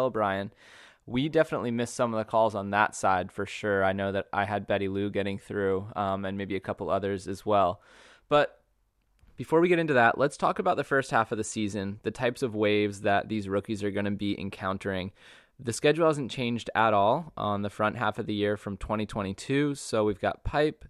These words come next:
Sunset, Portugal, Bells, then Margie's. These are all, you could say, pretty heavy water waves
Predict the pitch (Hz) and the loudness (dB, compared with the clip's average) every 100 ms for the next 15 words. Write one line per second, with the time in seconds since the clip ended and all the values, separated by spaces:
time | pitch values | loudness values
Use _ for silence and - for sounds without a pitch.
0 | _ - 120 120 120 120 113 - - - | _ -4 0 0 0 0 0 -2 -4 0
1 | 143 - 143 143 143 123 117 110 113 110 | 0 0 -2 0 0 -2 2 4 4 2
2 | - 113 113 107 98 90 92 87 - _ | -2 0 2 2 2 0 -6 -6 -12 _
3 | - - _ _ - 117 120 - 120 127 | -20 -20 _ _ -4 0 2 4 6 8
4 | 131 139 139 135 - 113 120 107 - 113 | 8 6 4 -2 -8 -4 -4 -4 0 2
5 | 117 117 110 110 _ - 131 160 160 120 | 4 2 0 -6 _ -6 -2 0 -2 -2
6 | 127 131 123 123 135 127 127 156 190 - | 0 2 2 4 4 2 2 2 -2 -12